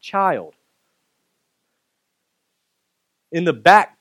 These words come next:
portion of the Bible, we hear and we read of this relationship between this guy named Paul, who wrote First Corinthians,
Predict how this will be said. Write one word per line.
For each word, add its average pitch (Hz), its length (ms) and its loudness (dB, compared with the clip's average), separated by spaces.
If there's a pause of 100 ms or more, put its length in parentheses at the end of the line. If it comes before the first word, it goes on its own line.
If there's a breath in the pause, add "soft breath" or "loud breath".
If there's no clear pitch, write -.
(120)
portion 185 400 -6
of 135 80 -8
the 139 80 -8
Bible, 143 400 0
we 151 140 -6
hear 170 400 -4
and 139 200 -8
we 143 120 -8
read 147 240 -6
of 123 80 -6
this 127 180 -10
relationship 123 600 -8
between 123 300 -12
this 113 120 -10
guy 135 160 2
named 147 200 -6
Paul, 127 280 -2
who 120 100 -10
wrote 127 200 -6
First 127 220 -14
Corinthians, 113 500 -16